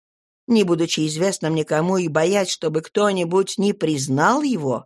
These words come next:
он, вынужденный необходимостью, занялся приручением птиц, на что он был большой мастер,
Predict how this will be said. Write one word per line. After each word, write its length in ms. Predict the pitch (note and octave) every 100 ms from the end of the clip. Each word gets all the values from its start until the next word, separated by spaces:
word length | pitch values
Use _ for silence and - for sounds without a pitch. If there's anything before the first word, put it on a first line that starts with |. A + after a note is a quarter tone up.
| _
он, 400 | F#3 G#3+ F4 E4+ -
вынужденный 760 | D3+ E3 E3 C#3 C3 C#3+ D#3
необходимостью, 1000 | D3 D#3 D3+ - D3+ G#3 B3+ F3+ - D3+ D3
занялся 580 | E3+ F3 A#3+ D#4 -
приручением 760 | C4 A#3 F#3+ F3 - G3+ G3+ G3
птиц, 580 | - - C4+ - - - -
на 160 | D3
что 300 | C#3+ - D#3
он 200 | D3+ C#3+
был 160 | D3 D3
большой 560 | C3+ C#3+ C#3 C3+ F3+ F3
мастер, 640 | F#3+ A#3 - - B2